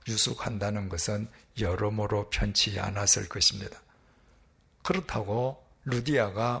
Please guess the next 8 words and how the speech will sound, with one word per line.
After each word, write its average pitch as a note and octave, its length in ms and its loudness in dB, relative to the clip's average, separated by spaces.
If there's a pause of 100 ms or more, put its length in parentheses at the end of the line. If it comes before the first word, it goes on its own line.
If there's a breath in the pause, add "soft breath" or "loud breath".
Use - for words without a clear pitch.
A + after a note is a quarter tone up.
(100)
물러선 A#2+ 560 2
것은 G#2 320 2
아닙니다. F#2 560 -6 (1300 loud breath)
만약 C#3+ 400 2
내가 F#3+ 400 2
정말 G#3+ 720 4 (1200)
주님을 G#3 600 4
영접한 C#3+ 720 0